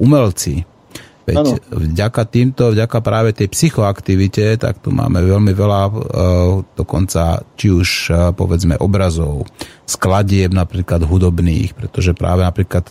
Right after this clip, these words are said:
Speaker 1: na vnímanie hudby je tá, to konope výborné, ale aj samozrejme knihy alebo básne, to všetko človek vznik-, e, vzniká vďaka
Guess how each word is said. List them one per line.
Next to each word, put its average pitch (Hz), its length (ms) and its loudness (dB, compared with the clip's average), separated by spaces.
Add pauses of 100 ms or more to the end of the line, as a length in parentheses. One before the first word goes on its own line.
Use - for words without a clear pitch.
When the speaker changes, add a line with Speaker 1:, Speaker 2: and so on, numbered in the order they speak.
Speaker 1:
na 87 80 2
vnímanie 92 480 4
hudby 90 640 2
je - 80 2
tá, 85 400 -2 (460)
to 90 240 -2
konope 92 400 0
výborné, 85 640 2
ale 143 320 2
aj 117 160 0
samozrejme 117 560 2
knihy 120 480 2
alebo 92 400 0
básne, 113 480 2
to 92 160 -2
všetko 131 640 0 (180)
človek 107 400 0
vznik-, 98 320 2
e, - 80 0 (160)
vzniká 98 480 0
vďaka 101 400 -2